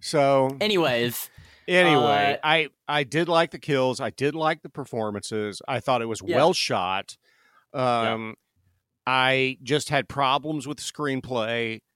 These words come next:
Speaker 2: Mm-hmm.
Speaker 1: Um, I can, I can see your argument about the beginning.
Speaker 2: Yeah.
Speaker 1: But I think we're gonna end up agreeing on the end
Speaker 2: Yeah.
Speaker 1: that the reveal is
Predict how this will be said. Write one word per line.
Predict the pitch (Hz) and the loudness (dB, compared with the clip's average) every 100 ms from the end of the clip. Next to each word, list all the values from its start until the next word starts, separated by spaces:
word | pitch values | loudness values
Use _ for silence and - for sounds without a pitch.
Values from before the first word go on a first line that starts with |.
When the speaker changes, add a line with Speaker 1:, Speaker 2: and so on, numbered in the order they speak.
| _ _ _ _ _ _ | _ _ _ _ _ _
Speaker 2:
Mm-hmm. | 113 104 | -14 -8
Speaker 1:
Um, | 113 107 107 113 - | -6 -4 -4 -6 -2
I | 147 | 0
can, | - 135 131 - | 0 -4 -6 -6
I | 120 117 | -4 -4
can | 127 | -8
see | 104 - 135 | -8 -6 -6
your | 127 165 | -6 -4
argument | 170 175 180 190 190 | 0 0 -2 -4 -4
about | 180 190 | -2 -4
the | 196 | -4
beginning. | 196 175 165 135 123 165 190 _ _ _ _ _ _ _ - | -8 -4 -2 -2 -2 -6 -14 _ _ _ _ _ _ _ -14
Speaker 2:
Yeah. | 98 85 _ _ _ _ _ | -14 -14 _ _ _ _ _
Speaker 1:
But | - 123 | -6 -2
I | 123 120 | 0 0
think | 143 147 | -2 -4
we're | 147 131 | -4 -6
gonna | 131 | -4
end | 127 127 | -2 -2
up | 127 | -2
agreeing | 117 101 123 131 139 131 | -4 -6 -4 -2 -2 -2
on | 127 127 | -2 -2
the | 139 | -2
end | 143 123 104 131 143 _ _ _ _ _ _ _ _ _ _ _ - | -4 -6 -6 -10 -14 _ _ _ _ _ _ _ _ _ _ _ -8
Speaker 2:
Yeah. | 117 92 | -6 -4
Speaker 1:
that | 120 117 113 120 | -2 0 0 -2
the | 120 | -6
reveal | 113 123 120 120 123 117 | -6 -6 -6 -4 -2 -2
is | 117 117 110 107 - | -4 -4 -6 -10 -14